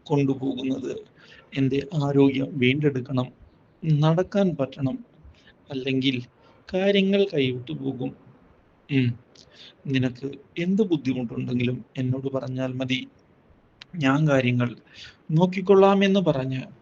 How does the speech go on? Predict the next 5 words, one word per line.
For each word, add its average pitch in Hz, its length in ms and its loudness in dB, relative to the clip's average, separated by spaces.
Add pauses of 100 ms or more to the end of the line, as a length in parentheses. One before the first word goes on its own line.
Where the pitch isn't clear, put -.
പോവുകയാണ് 165 800 6 (160)
ഇപ്പോൾ 135 300 -2 (200)
അയാൾ. 139 320 -2 (920)
ഇതേ 214 240 4
തുടർന്നാണ് 127 760 2